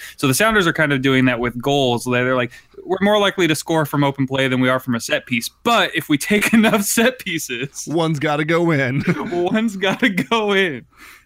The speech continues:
Speaker 1: Uh, but yeah, so awesome and a very rare sight to see a set piece goal from the Seattle Sounders. Chad Marshall's actual second goal of the season. So congrats to you, Chad Uno Quattro.
Speaker 2: And it was only the second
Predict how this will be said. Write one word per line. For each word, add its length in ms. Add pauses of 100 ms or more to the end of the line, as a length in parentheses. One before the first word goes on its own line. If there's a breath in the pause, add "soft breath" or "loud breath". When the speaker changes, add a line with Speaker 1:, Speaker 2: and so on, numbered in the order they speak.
(120)
Speaker 1:
Uh, 300
but 200
yeah, 280
so 360
awesome 580
and 220
a 40
very 300
rare 340
sight 380
to 80
see 220
a 100
set 340
piece 320
goal 320
from 160
the 80
Seattle 260
Sounders. 360
Chad 260
Marshall's 500
actual 320
second 540
goal 260
of 120
the 80
season. 360
So 140
congrats 600
to 140
you, 280
Chad 260
Uno 160
Quattro. 380
Speaker 2:
And 80
it 40
was 120
only 180
the 100
second 680